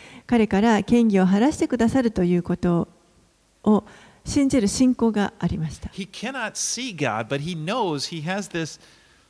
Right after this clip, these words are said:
Speaker 2: he knows that God is watching over him. And
Speaker 1: 彼は神のことを見ることはできませんけれども、でも神が自分を見てくださっているということを知っていました。
Speaker 2: And in verse ten, he says, "But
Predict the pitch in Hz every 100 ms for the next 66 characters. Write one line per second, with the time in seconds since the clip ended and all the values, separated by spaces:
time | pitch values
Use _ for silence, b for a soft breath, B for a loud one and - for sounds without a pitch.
0 | b _ _ _ - 180 196 294 262 190
1 | 151 180 196 160 120 131 160 170 160 139
2 | 101 151 131 104 101 92 - - 123 117
3 | - _ _ _ _ _ _ _ _ _
4 | b b b b b - 311 285 285 262
5 | 180 - - _ - 339 359 285 247 240
6 | 226 311 349 240 196 180 180 - 214 226
7 | 240 220 190 170 170 175 196 175 - 220
8 | 311 311 254 B B B - 381 381 285
9 | 285 220 - 202 220 226 254 269 285 208
10 | 233 269 214 208 214 233 - 180 214 202
11 | 170 170 170 196 170 147 - - 180 170
12 | 170 - - _ _ _ 139 127 127 165
13 | - 147 135 - 120 98 143